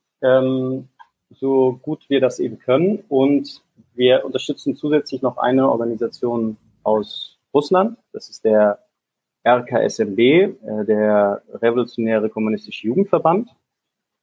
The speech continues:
Ähm, der R K S M B ist Mitglied der, des Weltbund der demokratischen Jugend. Ähm, das ist vielleicht wichtig. Einige kennen das,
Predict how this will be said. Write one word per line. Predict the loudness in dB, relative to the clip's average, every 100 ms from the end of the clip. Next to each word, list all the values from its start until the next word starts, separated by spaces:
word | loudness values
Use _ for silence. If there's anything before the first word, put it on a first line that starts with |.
| _ -10
Ähm, | -6 -4 -4 -4 -8 _ _ _ _ _ -2
der | 0
R | 2
K | 0
S | 0
M | 0 2
B | 2
ist | 2 -2 -6
Mitglied | -2 0 0 0 0 2
der, | 4 4 4 2
des | 0 -4
Weltbund | -2 -2 0 -2 2
der | 2 4 2
demokratischen | 0 -2 0 0 0 -4 -8 -6
Jugend. | -4 -2 0 0 0 -8 -20 _
Ähm, | -2 0 2 2 0 -4 -10 _ _ _
das | -6 -4
ist | -6 -10 -6
vielleicht | 0 0 0
wichtig. | -4 -4 -6 -4
Einige | 0 2 2 2
kennen | 2 4
das, | 2 0 -14